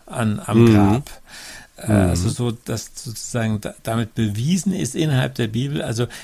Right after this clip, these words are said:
Speaker 1: ähm, wir haben das Grab immer bewacht, er ist wirklich auferstanden, er ist nicht von seinen <laughs> Jüngern geklaut worden.
Speaker 2: Da, darf ich nochmal, der Gedanke ist ja, wenn das alles beweisbar wäre und der allmächtige Gott diese Beweise streuen würde, würde das einen unglaublichen Zwang auslösen.
Speaker 1: Genau.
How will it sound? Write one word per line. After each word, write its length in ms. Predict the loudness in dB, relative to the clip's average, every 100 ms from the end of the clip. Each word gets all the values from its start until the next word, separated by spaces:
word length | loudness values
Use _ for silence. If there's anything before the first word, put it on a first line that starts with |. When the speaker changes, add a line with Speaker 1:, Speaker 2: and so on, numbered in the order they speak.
| -18
Speaker 1:
ähm, 560 | -10 -4 -2 -2 -4 -6
wir 140 | -6 -4
haben 120 | -2
das 160 | -4 -2
Grab 280 | 2 2
immer 240 | 0 0 2
bewacht, 420 | 2 2 0 -2
er 80 | -6
ist 120 | -2
wirklich 340 | 0 0 -2
auferstanden, 640 | -4 -2 -4 -2 -4 -2 -4
er 80 | -4
ist 80 | 0
nicht 180 | 0
von 140 | 0 0
seinen 240 | 2 2
<laughs> 0 |
Jüngern 400 | 2 2 2 2
geklaut 540 | -2 -4 -4 -4 -6 -8
worden. 340 | -8 -8 -10 2
Speaker 2:
Da, 120 | 2 2 2
darf 160 | 4
ich 80 | 6
nochmal, 300 | 6 6 4 -2 _ -20 -6
der 220 | 4 4
Gedanke 360 | 6 4 4 4
ist 120 | 2
ja, 100 | 4
wenn 100 | 6
das 140 | 4 2
alles 140 | -2
beweisbar 540 | 0 2 2 2 0 2
wäre 320 | 2 0 -4 _ _ _ _
und 160 | -2 -2 -4 -2
der 160 | 2 4
allmächtige 480 | 4 2 2 0 2
Gott 220 | 2 2
diese 180 | 0 0
Beweise 460 | 0 2 2 0
streuen 360 | 0 4 4 4
würde, 280 | 0 -4 -8 _ _ _ -20 -20 -20 -6
würde 200 | 2 2
das 180 | 4 0
einen 220 | 2 0
unglaublichen 800 | 0 -2 0 2 2 2 0 0 -4
Zwang 460 | -4 -2 -2 -2
auslösen. 520 | -6 -10 -10 -12 -8 0
Speaker 1:
Genau. 380 | 2 2 -2